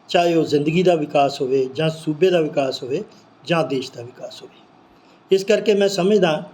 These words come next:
ਕਿ ਸਾਡੇ ਸਿਆਸਤਦਾਨਾਂ ਨੂੰ ਵੀ ਗੱਲਾਂ ਹੀ ਨਹੀਂ ਕਰਨੀਆਂ ਚਾਹੀਦੀਆਂ, ਬਲਕਿ ਉਸੇ ਵੇਲੇ ਹੀ, ਜਿਸ ਵੇਲੇ ਵੀ ਇਹ ਸਮਝਣ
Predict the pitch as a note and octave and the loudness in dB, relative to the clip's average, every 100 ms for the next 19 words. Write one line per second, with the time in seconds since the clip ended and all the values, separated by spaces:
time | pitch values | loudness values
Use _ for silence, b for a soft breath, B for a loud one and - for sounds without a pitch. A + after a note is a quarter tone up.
0 | - _ - F#3 F3+ D3+ D3+ E3+ E3+ D3 | -20 _ 0 0 2 2 2 2 2 0
1 | C#3 F3+ E3 D#3+ D#3 D3+ D3+ C#3 C#3+ F3 | 0 0 0 0 0 -2 -4 -4 -6 -8
2 | - - D#3 E3+ F3+ D#3 F#3+ E3 C#3 C#3+ | -16 -4 2 2 2 0 2 2 0 -4
3 | C#3 C#3+ D#3+ D#3 C#3+ - - _ - _ | -4 -2 0 -2 -4 -8 -20 _ -20 _
4 | C#3+ D#3 D3+ - D3 C#3 C3+ - - _ | -2 0 0 0 2 2 0 -10 -20 _
5 | _ _ _ - F3+ F#3 - G#3+ F#3+ D3 | _ _ _ 0 2 2 2 2 4 2
6 | C#3+ D#3+ C#3+ C#3 C3+ E3+ E3+ F#3+ F#3+ F#3+ | 2 2 0 -2 0 -2 0 2 4 6
7 | F3+ E3 D#3+ F#3 D#3+ | 4 2 -2 0 0